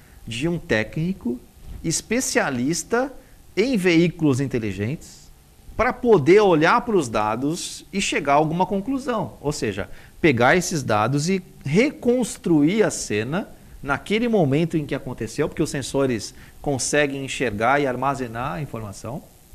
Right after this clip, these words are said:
para dar elementos tanto para um advogado ou para um juiz,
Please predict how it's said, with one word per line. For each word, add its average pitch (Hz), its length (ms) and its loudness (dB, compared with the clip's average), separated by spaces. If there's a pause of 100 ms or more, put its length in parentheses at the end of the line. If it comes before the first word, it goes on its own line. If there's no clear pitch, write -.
(840)
para 220 280 6
dar 208 280 4
elementos 214 680 2
tanto 214 300 0
para 175 140 -4
um 165 100 0
advogado 135 880 -2
ou 147 160 0
para 131 160 -2
um 123 100 -2
juiz, 151 640 -2